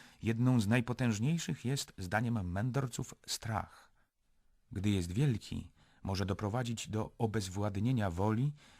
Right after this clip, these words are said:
i wykonania zupełnie niedorzecznych czynów. Stąd przykazanie szczegółowe:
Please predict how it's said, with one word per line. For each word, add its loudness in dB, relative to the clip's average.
i 0
wykonania 4
zupełnie 4
niedorzecznych 0
czynów. -6
Stąd -2
przykazanie -2
szczegółowe: 0